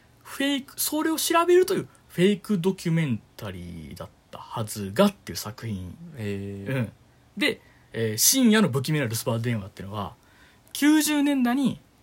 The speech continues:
Speaker 1: ある家にかかってきた留守番電話をただ聞くっていうだけの作品です。
Speaker 2: へー。
Speaker 1: 映るのはもうテープが回ってるあの映像だけ。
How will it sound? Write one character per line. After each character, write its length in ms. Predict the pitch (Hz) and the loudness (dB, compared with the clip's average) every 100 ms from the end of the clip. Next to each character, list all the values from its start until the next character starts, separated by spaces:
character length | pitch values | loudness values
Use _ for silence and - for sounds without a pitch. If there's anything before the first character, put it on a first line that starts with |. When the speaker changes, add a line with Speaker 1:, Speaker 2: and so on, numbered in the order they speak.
| _ | _
Speaker 1:
あ 160 | - 202 | 2 4
る 80 | |
家 180 | 240 269 | 4 2
に 60 | 151 | 0
か 100 | 139 | -2
か 60 | |
っ 20 | 131 | -4
て 80 | |
き 40 | 131 | -6
た 80 | 92 | -10
留 60 | - _ - | -12 _ -6
守 240 | 143 - 151 | -2 0 2
番 220 | 147 139 | 0 0
電 180 | 139 107 | -2 -2
話 100 | 95 | -6
を 120 | 90 _ _ _ - | -10 _ _ _ -12
た 160 | - 277 | -8 -6
だ 100 | 320 | -8
聞 220 | - - | -10 -10
く 120 | - | -8
っ 20 | |
て 160 | 196 - | -8 -8
い 40 | |
う 20 | 107 | -12
だ 100 | 120 | -14
け 120 | - _ _ _ _ 113 | -20 _ _ _ _ -12
の 60 | |
作 220 | - 107 | -10 -12
品 60 | - | -14
で 60 | - | -18
す。 140 | - _ - | -20 _ -10
Speaker 2:
へ 120 | 110 | -2
ー。 300 | 175 208 254 | 2 2 2
Speaker 1:
映 20 | |
る 100 | 262 | 4
の 140 | 220 113 | 4 2
は 220 | 101 - _ - | -4 -8 _ -10
も 120 | 131 | -6
う 80 | 120 - | -6 -4
テ 180 | 220 180 | 4 4
ー 60 | 135 | 2
プ 80 | 113 | -8
が 80 | |
回 180 | 101 113 | -8 -8
っ 60 | 113 | -8
て 120 | 110 | -10
る 120 | 107 | -12
あ 40 | 101 | -12
の 120 | 104 | -10
映 160 | 120 110 | -8 -6
像 140 | 104 | -8
だ 100 | 98 | -14
け。 140 | - | -16